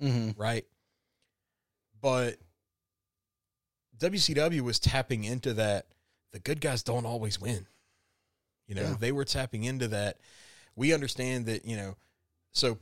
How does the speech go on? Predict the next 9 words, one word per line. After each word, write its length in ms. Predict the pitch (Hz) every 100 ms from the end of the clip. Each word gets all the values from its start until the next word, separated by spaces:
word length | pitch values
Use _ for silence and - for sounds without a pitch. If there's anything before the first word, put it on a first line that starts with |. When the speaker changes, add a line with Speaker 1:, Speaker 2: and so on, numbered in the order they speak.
| -
Speaker 2:
parents 760 | - 254 311 143 - - - - _
are 80 | 123
buying 560 | 120 139 127 123 113 104 - _ _ _ 107
the, 400 | 117 107 98 -
the 240 | 104 110
shirts 520 | - - 127 107 - -
for 720 | - 123 117 110 107 101 95 -
the 140 | 104
kids, 680 | - 113 92 85 - -